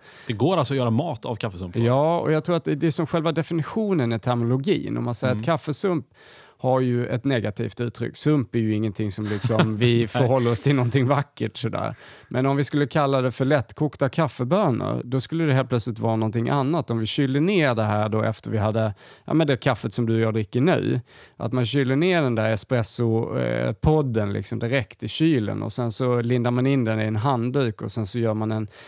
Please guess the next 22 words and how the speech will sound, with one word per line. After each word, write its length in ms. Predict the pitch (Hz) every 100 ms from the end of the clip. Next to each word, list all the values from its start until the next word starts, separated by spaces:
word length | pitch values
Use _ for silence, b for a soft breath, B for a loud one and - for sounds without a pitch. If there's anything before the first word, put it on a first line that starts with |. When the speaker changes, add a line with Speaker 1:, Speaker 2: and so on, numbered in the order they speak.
| B
Speaker 2:
espressoglass 920 | 113 - 127 110 - 110 190 147 -
på, 420 | - 110 107 104 b b b b -
på 240 | 117 110
den 220 | 104 104
efteråt. 540 | 120 120 - 147 117 107
Då 60 |
har 80 | 131
man 120 | 175
inte 140 | 160 113
bara 220 | 113 110
använt 280 | 107 107 98
den 140 | 104
två 320 | - 117 107
gånger 380 | 110 127 139 175
utan 180 | 117 117
man 120 | 113
har 80 | 120
också 200 | 110 -
använt 240 | 113 104 104
max 360 | 147 135 -
utav 240 | 120 110 104
råvaran. 600 | 123 127 175 62 - 80